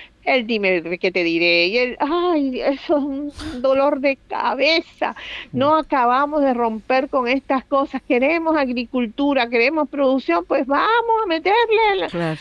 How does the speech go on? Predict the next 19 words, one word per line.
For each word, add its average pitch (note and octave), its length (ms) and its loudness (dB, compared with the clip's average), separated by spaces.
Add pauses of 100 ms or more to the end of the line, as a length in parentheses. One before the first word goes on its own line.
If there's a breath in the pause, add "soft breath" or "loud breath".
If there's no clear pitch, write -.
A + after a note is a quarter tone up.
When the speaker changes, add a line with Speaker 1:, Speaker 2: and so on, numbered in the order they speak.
(100)
Speaker 1:
a B3+ 280 2
todo F4+ 140 2
el G4 80 0
que G4 160 -2
quiera F4+ 400 0
trabajar D#4 540 0
la E4+ 120 0
tierra, F4+ 300 2
dársela F#4+ 580 0
y E4 60 0
que E4 160 0
la, C#4+ 580 2 (220 loud breath)
sin C4+ 240 0
tanta C#4+ 760 0 (120)
traba F4+ 340 2
y C#4 60 2
sin C4+ 240 -2
tanta E4 380 -2
guanajá. C#4 600 0